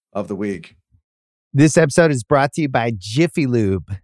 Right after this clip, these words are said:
Speaker 2: Cars can be a big investment, so it's important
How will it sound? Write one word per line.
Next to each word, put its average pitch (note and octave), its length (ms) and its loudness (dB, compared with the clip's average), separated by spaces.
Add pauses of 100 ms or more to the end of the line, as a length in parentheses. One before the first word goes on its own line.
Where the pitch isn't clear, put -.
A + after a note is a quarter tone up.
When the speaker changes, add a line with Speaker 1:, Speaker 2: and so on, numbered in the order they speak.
(460)
Speaker 2:
Cars E3+ 560 2
can E3 180 -6
be D#3 140 -2
a C#3+ 60 0
big C#3 300 -4
investment, C3 680 -2
so G#2 220 -6
it's G2 140 -6
important B2 580 -4